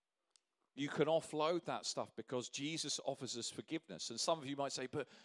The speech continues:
but Pastor, you don't know the, the bad things that I've done in my life." This is the good news message. That it doesn't matter how bad a sin you might have committed, Jesus died on the cross to pay for the penalty of your sin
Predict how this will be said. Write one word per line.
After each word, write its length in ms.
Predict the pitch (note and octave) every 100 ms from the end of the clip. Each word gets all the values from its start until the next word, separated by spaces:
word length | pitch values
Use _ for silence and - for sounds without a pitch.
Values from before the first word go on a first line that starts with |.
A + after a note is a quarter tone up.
| - -
but 160 | C#3+
Pastor, 480 | - E3 F3 - D3+
you 200 | C#3 D3+
don't 300 | - D3+ D#3
know 260 | D3+ D3 C3+ - -
the, 120 | B2+ B2+
the 120 | C3
bad 300 | - D3+ F3
things 320 | - F3 D3+ D#3+
that 80 |
I've 180 | B2+ C3
done 180 | E3 E3+
in 120 | D3
my 120 | B2+
life." 540 | A2+ B2+ E3+ - - - - _ _ _ _ _ _ _ _ _ -
This 240 | C#3 E3
is 120 | A3+ -
the 120 | E3+
good 280 | - C#3+ A2+
news 300 | B2+ A2 -
message. 720 | F3 A3 - F2 - - - _ _ _ _
That 80 | C#3+
it 60 | C#3
doesn't 300 | E3+ - D#3+
matter 220 | C#3+ A#2+ A#2
how 240 | D#3+ G#3
bad 300 | F3+ F#3 F3
a 60 | D3+
sin 340 | - F3+ D#3+
you 120 | C#3
might 180 | C#3+ C3+
have 120 | B2
committed, 640 | - A#2+ C3+ - G#2 F#2 - - _ -
Jesus 580 | - B2 C3 B2 B2 -
died 340 | B2+ A2+ A2+
on 120 | A#2
the 40 | A2
cross 420 | - A#2+ G2+ - -
to 80 | F#2+ - -
pay 280 | C#3+ C3 A2
for 80 | A2+
the 80 | G2+
penalty 640 | - C#3 C3+ A#2+ - F2 - _ _ _ _ _ -
of 100 | F#2
your 220 | G#2+ A#2
sin 360 | A2 - A2